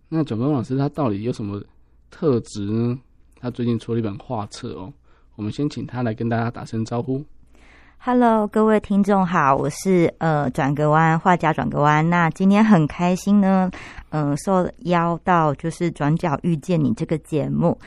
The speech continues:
Speaker 2: 那很希望能够等等在节目当中呢，分享很多的美好的，呃，事情给大家。
Speaker 1: 嗯，好，谢谢。诶，其实我看了那本画册啊，老师说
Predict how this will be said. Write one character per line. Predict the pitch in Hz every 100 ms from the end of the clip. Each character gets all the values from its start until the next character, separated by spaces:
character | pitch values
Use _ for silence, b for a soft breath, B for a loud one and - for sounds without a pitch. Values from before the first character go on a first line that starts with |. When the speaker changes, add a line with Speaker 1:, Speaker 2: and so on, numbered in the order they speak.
| B B
Speaker 2:
那 | 196 180 165 139
很 | - 156 143
希 | -
望 | 180 190 180 - -
能 | 160 156
够 | 180 175
等 | 156 151
等 | 156 143 -
在 | 175 160
节 | 151
目 | 156 165
当 | 156 156
中 | 156 160
呢， | 156 156
分 | - 190
享 | 196 165 - B B
很 | B 165 135 131
多 | 165 165 165
的 | 156 -
美 | 101 143
好 | 156 165 139
的， | 123 - - - - B B -
呃， | 139 131
事 | -
情 | 175 139
给 | 135 98
大 | 160 156
家。 | - 139 131 147 _ _ _ -
Speaker 1:
嗯， | 151 123
好， | - 117 123
谢 | 175
谢。 | 151 127 - b b b b -
诶， | 135 127
其 | 123 196 196
实 | 147
我 | 139 113
看 | - 175
了 | 151
那 |
本 | 151 113
画 | - 139
册 | 117 - 113
啊， | 101 - 143 - - - - _ _ _ - _ _ _ -
老 | -
师 | 147 160
说 | 160 160